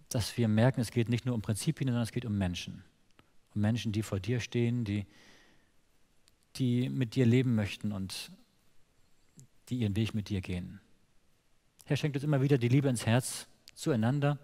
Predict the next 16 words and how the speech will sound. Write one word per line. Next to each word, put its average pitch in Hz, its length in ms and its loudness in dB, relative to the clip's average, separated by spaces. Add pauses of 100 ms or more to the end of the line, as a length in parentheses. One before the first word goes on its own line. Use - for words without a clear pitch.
(640)
dass - 160 -10
wir 110 80 0
nicht 104 200 -2
verurteilen, 131 720 0
sondern 107 300 -2
dass 104 200 -4
wir 107 140 0
einander 101 400 -2
helfen 131 360 0
und 98 80 -4
aufbauen, 110 560 -2 (680)
den 110 60 -6
richtigen 117 300 -2
Weg 104 140 0
zu - 140 -6
gehen 139 340 2